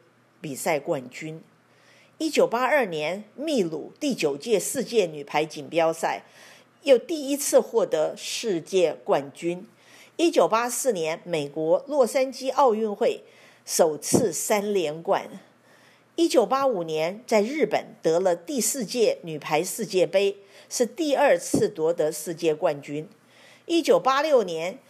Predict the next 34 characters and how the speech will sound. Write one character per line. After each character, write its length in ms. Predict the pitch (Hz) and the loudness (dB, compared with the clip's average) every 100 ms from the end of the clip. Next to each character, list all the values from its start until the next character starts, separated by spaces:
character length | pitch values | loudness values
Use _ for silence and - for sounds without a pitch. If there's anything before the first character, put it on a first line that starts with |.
| - _ - | -20 _ -12
前 500 | - - 185 226 220 | -2 2 2 2 -6
捷 220 | - 196 | 0 0
克 200 | 202 262 | 2 0
斯 220 | - - | 0 0
拉 160 | 214 196 | 2 2
维 160 | 165 | 0
亚 240 | 147 110 - _ _ - | -6 -6 -10 _ _ -6
第 180 | 320 220 | 0 0
十 240 | - 175 | 0 -4
届 240 | 175 226 170 | -2 0 0
世 220 | - 214 | -2 -4
界 180 | 202 170 | 2 2
女 160 | 147 | 0
排 180 | - 147 | -4 -2
锦 220 | 151 139 113 | -2 -10 0
标 200 | 170 170 | 0 0
赛 300 | 185 120 - - - - - | -2 -4 -6 -20 -20 -20 -10
史 320 | - 147 147 | -6 -6 -6
上 320 | - 185 160 - | 0 0 0 -6
第 160 | 202 | -8
一 240 | 175 226 220 | -6 -4 -4
支 200 | - 214 | 2 2
五 200 | 190 139 | 2 -4
连 260 | 123 127 165 | -6 -6 0
冠。 200 | 180 - - - _ _ _ _ _ - - - | 0 0 -12 -20 _ _ _ _ _ -20 -20 -10
<clears throat> 300 | - - - | -10 -10 -6
五 100 | 214 | 0
连 180 | 208 254 | 2 2
冠 180 | 330 254 | 0 -2
的 80 | 214 | -2
女 120 | 165 | -6
排 220 | 151 160 | -2 -2
精 240 | 160 214 208 | -2 -6 -2
神 240 | 170 | -2